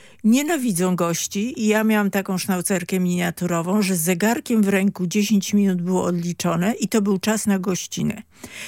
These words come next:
Jeżeli się po dziesięciu minutach nie wyszło, to było milion sposobów na to, żeby wyprosić gościa.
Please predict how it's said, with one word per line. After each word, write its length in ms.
Jeżeli 340
się 140
po 140
dziesięciu 500
minutach 460
nie 140
wyszło, 400
to 140
było 240
milion 360
sposobów 580
na 160
to, 140
żeby 280
wyprosić 720
gościa. 560